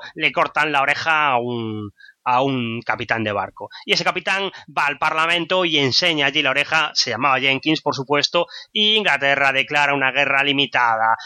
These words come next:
en América contra España. Esta guerra incluso tiene unas ramificaciones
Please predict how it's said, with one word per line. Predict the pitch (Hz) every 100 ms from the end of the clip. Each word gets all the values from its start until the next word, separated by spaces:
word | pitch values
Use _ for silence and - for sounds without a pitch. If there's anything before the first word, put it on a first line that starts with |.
| - -
en | 135 131 131 120
América | 123 147 139 135 151 147 - - -
contra | 147 143 127 120
España. | - - 90 92 - _ _ _ - _ _ _ _ _ -
Esta | 170 175 202
guerra | 196 220 220
incluso | 170 143 151 151
tiene | 143 185 170
unas | 151 147
ramificaciones | 190 202 208 196 208 190 185 185 196 196 190 185 185